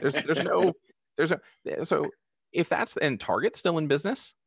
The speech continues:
you know, you can say the C E O was, was let go, but that was 'cause of a failed expansion into Canada. And it was just another reason to say, "Well, no, get, get out of here," right? So it's important to leaders because they see the opportunities that the data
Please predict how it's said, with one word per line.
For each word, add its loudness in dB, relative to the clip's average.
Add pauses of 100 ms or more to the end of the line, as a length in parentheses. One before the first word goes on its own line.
(120)
you 0
know, 2
you -2
can -6
say 0
the 0
C -6
E -4
O 4
was, 0
was 0
let -2
go, 0
but 0
that -2
was -4
'cause -4
of 0
a 0
failed -2
expansion -6
into -6
Canada. -2
And -6
it -2
was -2
just -6
another 2
reason -2
to -4
say, -4
"Well, -6
no, -6 (180)
get, -6
get -4
out -2
of -14
here," -18 (220)
right? -2 (840)
So 2
it's -2
important -2
to -2
leaders 0
because 0
they -2
see -4
the -6
opportunities -4
that -10
the -6
data -2